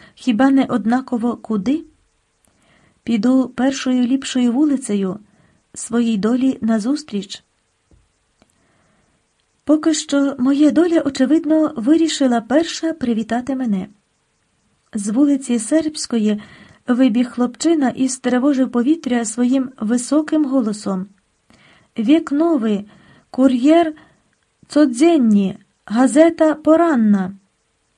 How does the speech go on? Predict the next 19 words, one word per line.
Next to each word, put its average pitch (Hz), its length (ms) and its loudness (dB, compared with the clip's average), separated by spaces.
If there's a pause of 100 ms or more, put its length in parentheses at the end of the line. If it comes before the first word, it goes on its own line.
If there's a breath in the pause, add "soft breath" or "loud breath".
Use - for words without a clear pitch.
(140)
Пробі, 214 640 -2 (880 soft breath)
так 285 360 -6
це 285 240 0
доля 311 380 0
моя 302 300 4
гукає 285 480 -2
мені, 226 380 0 (300 loud breath)
щоб 220 340 -6
я 254 180 0
часом 269 460 -2
не 262 160 0
відстала 269 580 -2
від 339 180 -2
неї. 196 360 -4 (960)
Бо 226 140 -2
й 330 40 0
справді, 190 540 -6 (500 soft breath)
що - 300 -2
простіше, 262 720 -4